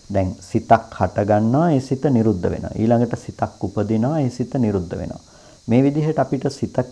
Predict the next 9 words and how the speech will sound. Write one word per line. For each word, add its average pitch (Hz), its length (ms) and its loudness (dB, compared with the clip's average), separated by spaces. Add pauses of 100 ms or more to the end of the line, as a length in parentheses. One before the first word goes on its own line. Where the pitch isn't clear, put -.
ගත්තාම 127 520 0
ඒ 123 260 0 (100)
හිත 104 300 -8 (220)
එක - 240 -6
වෙලාවකට, 104 840 2
එක 135 260 -2
අවස්ථාවකට 113 920 2
එක 123 260 0
සිත 120 260 -4